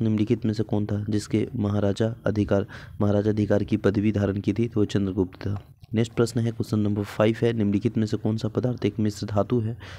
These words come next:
तो वह कांसा है। निम्नलिखित में से कौन सा, कौन भारत के पहले गृह मंत्री थे, तो वह सरदार वल्लभ भाई पटेल थे। नेक्स्ट है, प्रश्न नंबर सेवन है, निम्नलिखित दो हज़ार, अ, देखिए, नवंबर दो हज़ार बीस में निम्नलिखित में से किस ने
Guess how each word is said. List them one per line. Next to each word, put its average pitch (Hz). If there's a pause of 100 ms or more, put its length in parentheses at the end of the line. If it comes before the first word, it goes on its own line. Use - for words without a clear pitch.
(120)
तो 104
वह 101
कांसा 98
है। 107 (340)
निम्नलिखित 107
में 117
से 113
कौन 113
सा, 110 (600)
कौन 113
भारत 107
के 113
पहले 107
गृह 107
मंत्री 104
थे, 123
तो 113
वह 107
सरदार 101
वल्लभ 98
भाई 104
पटेल 90
थे। 98 (480)
नेक्स्ट 120
है, 127
प्रश्न 113
नंबर 104
सेवन 104
है, 117
निम्नलिखित 104
दो 107
हज़ार, 101
अ, 101 (400)
देखिए, 104
नवंबर 107
दो 110
हज़ार 107 (640)
बीस 127
में 127
निम्नलिखित 120
में 117
से 117 (360)
किस 113 (720)
ने 113